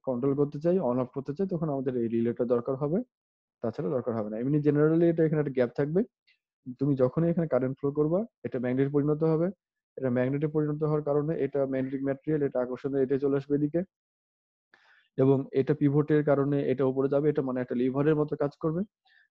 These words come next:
যে যখন এটা উপরে চ-, চলে যাবে, তখন এই অংশটা just এর সাথে টাচ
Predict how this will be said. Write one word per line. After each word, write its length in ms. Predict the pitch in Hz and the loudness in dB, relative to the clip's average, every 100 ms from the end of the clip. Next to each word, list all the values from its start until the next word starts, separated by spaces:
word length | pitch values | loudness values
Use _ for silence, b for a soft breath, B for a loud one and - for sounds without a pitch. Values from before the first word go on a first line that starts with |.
| - 123 | -10 0
যে 140 | 139 | 2
যখন 200 | 143 147 | 4 2
এটা 140 | 143 147 | 2 2
উপরে 220 | 151 156 | 2 -2
চ-, 260 | - - 143 | -6 -16 -4
চলে 180 | 160 165 | 2 4
যাবে, 200 | 143 165 | 2 0
তখন 200 | 151 151 - | -4 -6 0
এই 140 | 160 | 4
অংশটা 420 | 170 160 156 220 262 - | 4 0 -4 -4 -4 -6
just 200 | 135 - | -4 -4
এর 60 | |
সাথে 180 | 120 135 | -6 -4
টাচ 220 | 180 117 | -2 -2